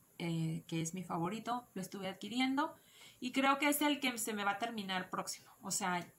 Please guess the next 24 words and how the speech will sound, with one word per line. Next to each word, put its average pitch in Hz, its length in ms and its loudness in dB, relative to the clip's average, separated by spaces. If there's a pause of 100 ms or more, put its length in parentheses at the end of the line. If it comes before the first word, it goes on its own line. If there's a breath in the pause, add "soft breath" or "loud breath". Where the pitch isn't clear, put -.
ni 226 300 0
los 233 180 2
que - 100 -2
tengo 254 300 4
hace 269 220 4
tiempo, 269 560 4 (520 loud breath)
se 233 140 -6
me 233 60 -4
está 226 200 2
terminando 247 600 2
el 220 280 2
nuevo, 233 360 2
el 185 60 4
reciente. 214 540 -2
¿Por 190 180 -8
qué? 208 100 -4
Porque 196 320 -4
es 170 140 -4
el 170 100 -2
que 180 100 -6
me 175 160 -4
gusta. 185 320 -8
Entonces, 180 680 -4
em, 170 320 0